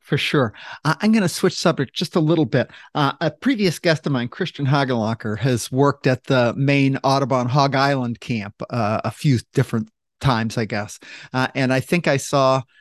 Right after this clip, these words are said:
somewhere, I, I, maybe on his Facebook page or yours or something, uh, that you knew each other from that experience. What's been your experience there? That seems like just a magical place to me.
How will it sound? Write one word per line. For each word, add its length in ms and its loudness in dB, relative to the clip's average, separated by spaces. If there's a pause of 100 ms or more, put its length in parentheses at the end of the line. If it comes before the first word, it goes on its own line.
(280)
somewhere, 720 -2
I, 200 -8
I, 60 -2
maybe 340 0
on 120 2
his 340 -2
Facebook 540 -2 (280)
page 540 2
or 60 0
yours 460 2
or 60 0
something, 800 0 (320)
uh, 260 0
that 280 -2
you 80 -2
knew 120 2
each 180 -2
other 180 0
from 220 -6
that 160 -2
experience. 420 -12
What's 160 -4
been 180 -4
your 160 -2
experience 440 -6
there? 120 -6
That 180 -6
seems 280 -6
like 300 0
just 200 -6
a 60 2
magical 540 -4
place 340 -6
to 120 -16
me. 240 -20